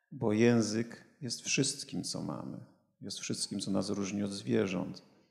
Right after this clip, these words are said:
i od rzeczy. I sposób nazywania świata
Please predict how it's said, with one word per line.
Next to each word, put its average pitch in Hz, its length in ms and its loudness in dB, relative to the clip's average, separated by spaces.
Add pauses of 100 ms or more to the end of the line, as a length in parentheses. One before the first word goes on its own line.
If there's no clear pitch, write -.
(440)
i 98 100 -4
od 90 100 -2
rzeczy. 107 720 -2 (1080)
I 92 360 0
sposób - 580 4
nazywania 98 680 4
świata 92 760 -2